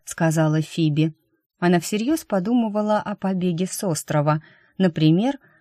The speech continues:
можно было бы остановить проплывающую мимо лодку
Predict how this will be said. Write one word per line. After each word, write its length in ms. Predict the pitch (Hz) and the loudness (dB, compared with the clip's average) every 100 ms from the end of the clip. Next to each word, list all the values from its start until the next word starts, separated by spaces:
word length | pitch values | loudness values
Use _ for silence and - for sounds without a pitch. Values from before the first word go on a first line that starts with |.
| _ | _
можно 360 | 175 202 180 160 | 0 0 2 0
было 240 | 160 156 | 2 0
бы 160 | 147 147 | 2 2
остановить 680 | 151 - 151 147 147 202 - | 0 2 2 2 0 -2 -6
проплывающую 920 | 143 - 147 147 147 156 - 156 151 | -6 -2 0 2 0 0 -2 2 4
мимо 280 | 151 147 139 | 4 4 2
лодку 480 | 147 196 - 202 | 0 -2 -4 -6